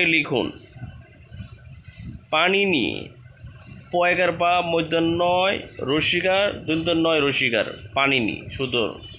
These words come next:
বানান। ভগবত, ভগবদ, ত হবে না, ত, আচ্ছা। মূর্ধন্য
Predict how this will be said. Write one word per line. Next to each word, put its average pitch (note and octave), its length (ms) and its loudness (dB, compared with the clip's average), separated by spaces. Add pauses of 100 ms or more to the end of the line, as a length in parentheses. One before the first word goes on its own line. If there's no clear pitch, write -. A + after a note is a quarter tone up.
(140)
বানান। C#2 240 -6 (1040)
ভগবত, D#3 640 2 (1900)
ভগবদ, D#3+ 1600 2 (1300)
ত - 20 -2 (180)
হবে D3+ 200 2
না, E3 100 2 (100)
ত, - 20 2 (180)
আচ্ছা। F2+ 220 -4 (240)
মূর্ধন্য E3+ 480 0